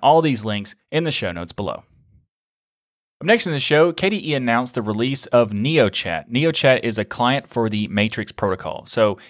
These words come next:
it's a modern client based on the Kirigami framework, making it able to support responsive design, which is why you can use it on your desktop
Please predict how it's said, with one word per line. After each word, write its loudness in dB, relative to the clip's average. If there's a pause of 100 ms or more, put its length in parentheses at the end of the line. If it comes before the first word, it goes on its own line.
it's 2
a 4
modern 2
client 0
based 0
on 0
the -6
Kirigami 4
framework, 0
making 0
it -2
able 0
to -4
support 0
responsive 2
design, 2
which 0
is -4
why 2
you -2
can -6
use -2
it -6
on -4
your -6
desktop 2